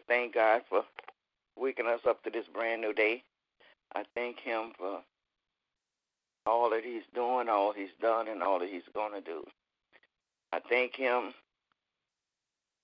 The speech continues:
Oh, Lord, I just thank him. I thank God for Jesus this morning. I thank him for all things. Thank him for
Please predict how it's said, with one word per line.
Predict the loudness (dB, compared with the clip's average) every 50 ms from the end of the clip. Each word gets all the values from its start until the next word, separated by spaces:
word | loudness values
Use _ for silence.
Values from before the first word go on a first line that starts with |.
| _ _ _ _ _ _ _ _ _ _ -6 -4 -4 -2 -2
Oh, | -4 -4 -4 -4 -4 -6 -6 -8
Lord, | -8 -8 -8 -6 -6 -4
I | -6 -6
just | -6 -10 -12 -12 _ -8
thank | -8 -8 -8 -12
him. | -18 -20 -20 -20 -20 -20 _ -20 -20 _ _ _ _ _ _ _ -6
I | -6 -6 -4 -6
thank | -6 -6 -4 0
God | 2 4 4 4 2 2
for | -2 -8
Jesus | -6 -8 -10 -10 -10 -10 -14 -16 -16 -18
this | -20 -20 _ -14
morning. | -12 -12 -12 -12 -14 -18 -20 _ _ _ _ _ _ _ _ _ -20 _ _ _ -6
I | -6 -4
thank | 0 2 2 2 2 0 -4
him | -2 -2 0 0 -2 -4 -10 -20 _ _ _ _ _ _ _ _ _ _ _ _ _ _ _ _ _ _ _ _ _ _ _
for | -2 -2
all | 2 4 4 6 6 4 0 -2
things. | -6 -8 -8 -10 -14 -18 -20 -20 -20 -20 -20 _ _ _ _ _ _ _ _ _ _ _ _ _ _ _ _ _ _
Thank | -4 -4 -4 -4 -6
him | -6 -8 -6 -6
for | -6 -6